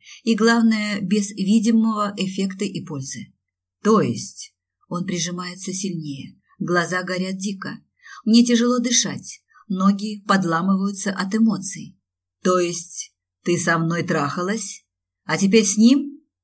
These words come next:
Да? Да!" Ну, а вот тут меня уже ничего не сдерживает, естественно.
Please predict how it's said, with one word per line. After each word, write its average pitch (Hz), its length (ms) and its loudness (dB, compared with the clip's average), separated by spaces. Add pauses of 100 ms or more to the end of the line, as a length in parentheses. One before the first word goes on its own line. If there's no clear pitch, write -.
(160)
Да? 233 420 4 (680)
Да!" 196 520 4 (720)
Ну, 208 540 2 (400)
а 190 400 -4
вот 196 180 -10 (220)
тут 262 240 -8 (140)
меня 190 380 2
уже 185 260 -4
ничего 190 420 0
не 196 180 2
сдерживает, 143 600 -6
естественно. 151 680 -14